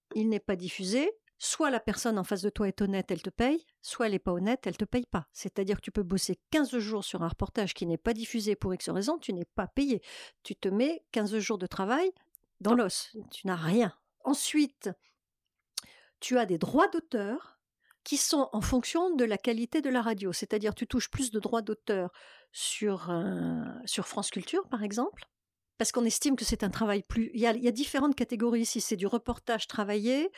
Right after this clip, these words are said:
Speaker 1: si c'est de l'animation, si c'est, euh, une chronique, et cetera. Il y a, il y a plusieurs catégories. Et puis, c'est en fonction, euh, c'est pas en fonction de l'audience de, de l'heure de diffusion,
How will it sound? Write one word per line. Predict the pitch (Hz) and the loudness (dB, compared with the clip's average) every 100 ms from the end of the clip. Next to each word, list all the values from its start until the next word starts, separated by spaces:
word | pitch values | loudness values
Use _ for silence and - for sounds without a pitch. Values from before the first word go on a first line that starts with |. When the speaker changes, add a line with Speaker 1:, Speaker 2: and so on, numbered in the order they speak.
| - | -14
Speaker 1:
si | - 220 | -4 -2
c'est | - 202 | 0 2
de | |
l'animation, | 233 254 262 247 - - 247 277 - - - - | 4 4 4 2 0 0 2 0 -4 -18 -20 -16
si | - - - | -6 -4 -2
c'est, | - - 247 254 254 | 0 0 2 4 4
euh, | 220 190 185 185 185 185 254 302 | 4 2 2 2 4 2 0 -2
une | - 214 | 0 0
chronique, | - 240 247 - - - - _ - | 2 4 4 2 -8 -18 -20 _ -16
et | 208 | -6
cetera. | 247 240 220 208 | -4 -2 2 2
Il | 214 | 2
y | |
a, | 233 | 0
il | 226 | 2
y | 254 | 0
a | |
plusieurs | 262 254 320 | 0 -2 -2
catégories. | - 247 208 214 214 254 381 - _ _ _ _ - | -2 -4 0 2 2 2 0 -2 _ _ _ _ 0
Et | 240 | 0
puis, | - 302 | 2 2
c'est | 330 240 | 2 2
en | 220 | 0
fonction, | - 247 - - 294 302 330 - - - - - 226 | 0 0 0 2 6 6 4 -2 -18 -18 -18 -4 2
euh, | 214 214 214 208 208 | 4 6 6 6 4
c'est | 202 277 | 2 2
pas | 392 | 2
en | 392 | 2
fonction | 311 285 311 | 2 4 4
de | 240 | 4
l'audience | 262 220 262 262 - 196 | 2 4 4 4 0 -6
de, | 202 202 196 | 0 2 2
de | 190 | 2
l'heure | 202 247 240 | 4 4 2
de | 208 | -2
diffusion, | 202 - 226 269 302 | -6 -6 -2 2 2